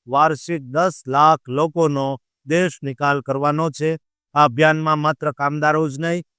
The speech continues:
પણ તેમના પરિવારો અને ખાસ કરીને બારથી વધુ બાળકો પણ પ્રભાવિત થયા છે, જેમના માતા પિતાને પકડી લેવામાં આવ્યા હતા. ન્યૂયોર્કના ગવર્નર કેથી હોચુલ અને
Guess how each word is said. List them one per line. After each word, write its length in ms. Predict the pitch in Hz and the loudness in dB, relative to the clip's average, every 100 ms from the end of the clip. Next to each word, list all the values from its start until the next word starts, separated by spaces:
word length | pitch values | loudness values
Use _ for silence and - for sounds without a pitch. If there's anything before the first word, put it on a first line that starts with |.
| _ | _
પણ 200 | 143 143 | -6 -4
તેમના 380 | 131 139 143 139 | -2 -4 -2 -2
પરિવારો 680 | 127 139 156 160 160 175 170 - _ - | -2 -2 4 6 8 6 2 -4 _ -6
અને 200 | 143 143 | -4 -4
ખાસ 440 | - 156 190 170 | 2 6 6 4
કરીને 400 | - 147 143 147 | -2 -2 -2 -4
બારથી 640 | 135 135 147 151 - 147 | 0 2 2 0 -6 -6
વધુ 520 | 135 139 151 147 143 131 _ _ 131 | -4 -4 -4 -2 -4 -8 _ _ 4
બાળકો 480 | 139 151 139 156 | 6 6 2 -4
પણ 240 | 147 151 143 | -2 -4 -4
પ્રભાવિત 420 | 131 123 135 139 - | -2 0 0 0 -2
થયા 220 | 139 147 | 0 0
છે, 300 | - 156 165 _ _ _ | 0 -2 -2 _ _ _
જેમના 320 | 143 143 139 | -4 -2 -2
માતા 380 | 135 131 151 156 | 0 -2 0 0
પિતાને 500 | 139 139 135 131 135 | -2 -4 -2 -2 -4
પકડી 360 | 123 143 160 151 | -6 -8 -6 -4
લેવામાં 440 | 131 127 123 131 | -2 0 -2 -2
આવ્યા 240 | 127 127 131 | -4 -2 -2
હતા. 300 | 135 113 95 _ _ _ | -2 -4 -6 _ _ _
ન્યૂયોર્કના 540 | 165 202 214 196 196 190 | 2 4 4 2 0 2
ગવર્નર 640 | 160 170 170 170 165 165 - _ _ | 2 4 2 2 2 2 -2 _ _
કેથી 340 | 175 185 - 190 | -4 -4 0 2
હોચુલ 640 | 170 131 156 - 175 175 | 2 0 -2 -2 -2 -2
અને 400 | 165 143 147 147 | -2 -2 -2 -4